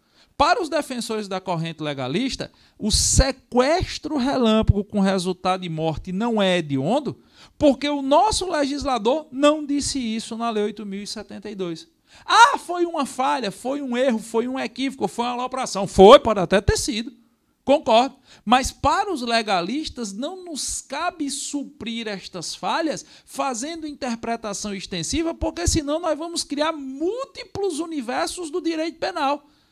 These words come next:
Tudo que eu achar que foi falha ou esquecimento do legislador, eu vou ter uma interpretação extensiva e não tem mais um direito penal único.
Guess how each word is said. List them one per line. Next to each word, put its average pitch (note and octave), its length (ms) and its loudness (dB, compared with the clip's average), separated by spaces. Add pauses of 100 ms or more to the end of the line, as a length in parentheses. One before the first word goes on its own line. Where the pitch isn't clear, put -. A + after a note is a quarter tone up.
(340)
Tudo B4+ 380 8
que G4+ 100 -2
eu G#4 160 2
achar D4 380 2
que C#4 160 -4
foi C4+ 260 0
falha B3+ 360 0
ou A#3 60 2
esquecimento A3+ 760 -4
do G3+ 80 -2
legislador, B3 600 -2
eu G4+ 100 -2
vou F4 160 -4
ter E4 140 -4
uma D4+ 100 -4
interpretação B3+ 760 -4
extensiva C4+ 580 -2 (220)
e G#4+ 80 0
não A#4 160 -8
tem B4 220 0
mais E4+ 240 2
um D4+ 100 -2
direito C4 340 2
penal A3+ 320 0
único. F3 380 -4